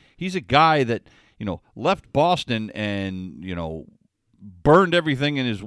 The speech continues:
in his, uh, in his wake when he left. Uh, Kevin Durant is a guy that wore out his welcome.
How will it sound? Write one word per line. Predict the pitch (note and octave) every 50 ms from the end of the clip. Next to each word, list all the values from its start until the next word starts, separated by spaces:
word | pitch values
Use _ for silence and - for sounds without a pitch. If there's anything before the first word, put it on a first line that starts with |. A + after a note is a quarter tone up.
| - -
in | A2+ A2+ A2
his, | G#2+ G#2 F#2+ F2 -
uh, | G2 G2+ G2 G2 -
in | G#2+ G#2
his | G#2 G2 F2 - -
wake | - F2+ G#2 A2+ - - - B2+
when | A#2 A2
he | G#2+
left. | G#2 B2 D#3+ - - - - - - _ _ _ _ _ _ _ _ _ _ _ _ _ _ _ _ _ _ _ _ _ _ _ _ _ _ _ _ _ _ _ _ _ _ _ _ _ _ _ _ _ _ _ -
Uh, | - A2+ A2+ A2+ A2+ A2+ A2 A2 G#2+ G#2 F#2+ - _ _ _ _ _ _ _ _ _ _ _ _ _ _ _ _ _ _ _ _ _ _ _ _ _ _ _ _ _ -
Kevin | - E3 F3+ G3+ G#3+ F3
Durant | C3+ C3+ B2+ C#3 D#3 - D3 A#2+ B2+ - _ _ _ _ _ _ _ _ _ - _ _ _ _ _ _ _ _ _ _ _ _ _ _ _ -
is | - C#3+ C3 B2+
a | C#3
guy | G#2 B2+ C3 C3 C#3+ C#3 C#3 C3
that | A2+ B2+ B2 B2 - - _ _ - _ _ _ _ _ _ _ _ _ _ _ _ _ _ _ _ _ _ _ _ _ _ _ _ _ _ _ -
wore | G#2+ G#2 A#2 C#3 D#3 D3+ D3+
out | D#3+ D#3 D3+ B2+
his | B2+ F#3+ G#3+ E3 C#3+
welcome. | A#2+ A2 G2+ F#2 - A2+ A#2 E3